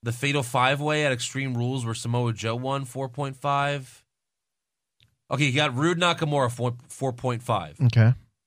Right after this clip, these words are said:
Speaker 1: I'll agree with that.
Speaker 2: Yeah.
Speaker 1: At least four and a half stars.
Speaker 2: Mm-hmm.
Speaker 1: Uh, four and a half stars, I think, is good.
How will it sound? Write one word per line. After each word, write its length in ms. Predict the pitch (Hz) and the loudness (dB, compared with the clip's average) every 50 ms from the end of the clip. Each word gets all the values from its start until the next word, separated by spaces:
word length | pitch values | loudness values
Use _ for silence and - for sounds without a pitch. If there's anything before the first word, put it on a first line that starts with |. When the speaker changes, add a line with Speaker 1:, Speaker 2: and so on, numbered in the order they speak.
| - | -4
Speaker 1:
I'll 180 | 120 123 139 147 | 0 0 0 0
agree 260 | 127 107 110 127 151 | 0 -2 -2 -2 -2
with 180 | 143 117 98 120 | -2 -2 -2 0
that. 280 | 113 117 113 101 - - | 2 2 2 2 2 4
Speaker 2:
Yeah. 140 | 135 139 | 6 6
Speaker 1:
At 100 | 156 151 | 6 6
least 260 | 135 147 156 - - - | 4 0 0 0 -2 -4
four 140 | 123 113 | -4 -4
and 80 | 107 101 | -4 -4
a 40 | 98 | -4
half 140 | 98 92 - | -4 -6 -8
stars. 420 | - - 92 78 - - - - - | -10 -12 -12 -12 -12 -16 -6 2 6
Speaker 2:
Mm-hmm. 220 | 120 113 110 113 120 120 - | 8 10 10 8 6 4 2
Speaker 1:
Uh, 200 | 110 104 - 165 | -2 -8 -8 -8
four 200 | - 170 175 165 | -4 -2 0 0
and 80 | 147 | 0
a 40 | 123 | 0
half 100 | 110 110 | -2 -4
stars, 340 | - - 92 - 62 - - | -6 -10 -12 -14 -14 -16 -18
I 60 | 80 | -18
think, 240 | 82 - 80 73 - | -16 -16 -16 -16 -16
is 100 | 87 - | -18 -18
good. 220 | - - - - | -18 -18 -18 -20